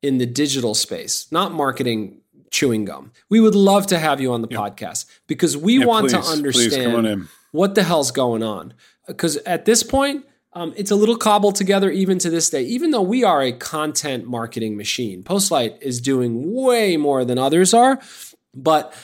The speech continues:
Speaker 1: I am utterly humbled by this corner of the business world. I will say that out loud.
Speaker 2: No, I agree with that completely. I would, that would be a definite thing I would do five years ago, is I would set up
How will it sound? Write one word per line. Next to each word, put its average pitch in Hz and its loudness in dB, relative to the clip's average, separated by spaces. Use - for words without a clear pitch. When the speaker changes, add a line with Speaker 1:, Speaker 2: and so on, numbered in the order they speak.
Speaker 1:
I 175 0
am 156 0
utterly 190 4
humbled 131 -2
by 123 0
this 131 0
corner 123 -2
of 110 -8
the 113 -6
business 110 -6
world. - -16
I 131 -2
will 131 -2
say 123 0
that 101 -4
out 104 -6
loud. 95 -14
Speaker 2:
No, 185 0
I 165 -2
agree 202 -2
with 180 0
that 160 0
completely. 135 -2
I 139 -2
would, 131 -2
that 139 0
would 156 -2
be 147 -2
a 120 -8
definite 135 -4
thing 120 -6
I 104 -6
would 104 -10
do 95 -8
five 107 -6
years 98 -12
ago, 85 -16
is 113 -4
I 104 -4
would 101 -10
set 110 -6
up 98 -8